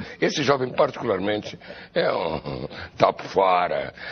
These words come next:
Mas isso é muito raro, quase todo jovem, como você disse, já chega ensinando.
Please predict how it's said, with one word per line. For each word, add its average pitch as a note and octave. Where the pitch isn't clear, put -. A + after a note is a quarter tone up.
Mas F#3
isso F3
é E3+
muito E3
raro, D#3
quase D3+
todo D#3+
jovem, A#2+
como A#2
você F#2+
disse, F#2+
já D#3
chega G#3+
ensinando. D#3